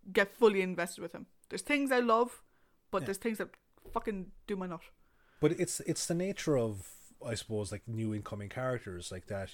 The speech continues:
Speaker 2: Like, we had, what? We had sixteen stories with two characters that are in our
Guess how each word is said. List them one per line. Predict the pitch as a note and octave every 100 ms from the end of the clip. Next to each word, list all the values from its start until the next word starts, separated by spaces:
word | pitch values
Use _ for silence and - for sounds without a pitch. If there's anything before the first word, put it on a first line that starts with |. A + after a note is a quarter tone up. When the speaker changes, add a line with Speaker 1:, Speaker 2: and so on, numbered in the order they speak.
| -
Speaker 2:
Like, | A#2+ -
we | E3 B2+ D3
had, | A2+ B2 A2 G2 - - -
what? | F2+ - - - - - - _
We | A#2+
had | A#2+
sixteen | - - - - - C3+ A2
stories | - A#2 G2 D#2 D2 - - _ -
with | G#2
two | - B2+ A2+
characters | B2 A2+ G2+ - F#2 F2+ - -
that | G2 F#2 - -
are | G#2+
in | A2 G#2
our | G2+